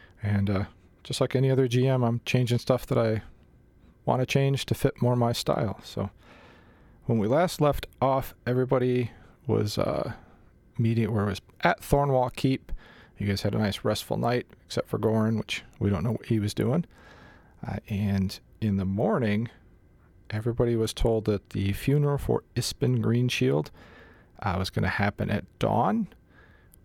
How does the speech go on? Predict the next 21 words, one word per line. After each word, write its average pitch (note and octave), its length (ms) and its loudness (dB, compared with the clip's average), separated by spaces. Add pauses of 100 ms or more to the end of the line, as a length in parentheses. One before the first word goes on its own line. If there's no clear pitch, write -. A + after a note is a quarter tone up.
(140)
down G#2+ 280 0
at A2 160 -4
the A#2 100 2
wharf. - 720 -4 (540)
So - 140 -20
everybody B2+ 340 0
has A2 160 -2
made A#2+ 200 2
their A2+ 120 2
way A2+ 180 2
down A2 280 0
it, - 180 -2
to - 140 -6
the G2+ 100 -2
wharf. C#3 560 0 (880)
Um, - 160 -18 (460)
Goran, A2+ 340 2
you G#2+ 120 2
happen G#2 320 2
to G2+ 100 0
see G2 460 0